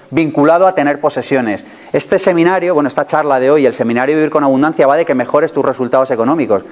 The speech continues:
Es decir, que no tengo nada en contra de tener posesiones. Pero lo que digo es que tener posesiones no es la única manera de acceder al estilo de vida que tú deseas.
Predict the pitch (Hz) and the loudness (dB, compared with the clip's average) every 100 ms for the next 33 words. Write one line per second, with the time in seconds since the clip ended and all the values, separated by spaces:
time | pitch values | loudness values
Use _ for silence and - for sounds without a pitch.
0 | - 131 135 117 120 135 151 135 143 139 | -6 -2 0 0 0 0 2 2 0 -2
1 | 123 131 135 147 160 - - - - 123 | 0 -2 0 -4 -4 -8 -10 -2 -2 0
2 | 160 160 135 117 143 143 98 - - - | -2 -2 -4 -2 0 0 -4 -10 -12 -2
3 | 139 131 127 131 190 190 180 - - - | 2 2 2 4 4 2 0 -4 -14 -4
4 | 156 - - 135 156 190 190 170 - 175 | -2 -2 -2 0 -2 0 -2 -2 0 2
5 | 165 175 - - - 143 185 170 156 165 | 2 -2 -4 -14 -2 2 2 2 0 2
6 | 170 160 151 143 156 151 156 139 135 - | 0 0 0 0 0 -2 -2 0 0 0
7 | 131 147 151 131 - 151 131 127 131 139 | 0 2 0 -2 0 2 4 2 2 0
8 | 117 117 104 - 101 87 | -2 0 0 2 0 -2